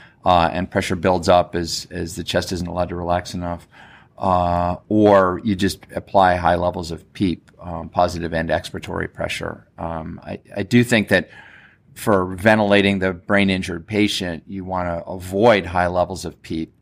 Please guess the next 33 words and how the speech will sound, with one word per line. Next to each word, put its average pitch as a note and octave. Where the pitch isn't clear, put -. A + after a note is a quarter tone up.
which -
of -
course G2+
makes G2
it D2+
very G2
difficult F#2+
to F#2
oxygen, F#2+
you F#2+
know, F2
to, F2
to F2+
treat A2
a F2+
brain F#2+
injured F2+
patient F#2
who F2+
is F2+
also F2
has E2
a F#2+
hypoxic F#2+
respiratory, E2
uh, D#2
injury, E2
such -
as, D#2
uh, D2+
chest -
contusion. E2
Um, E2+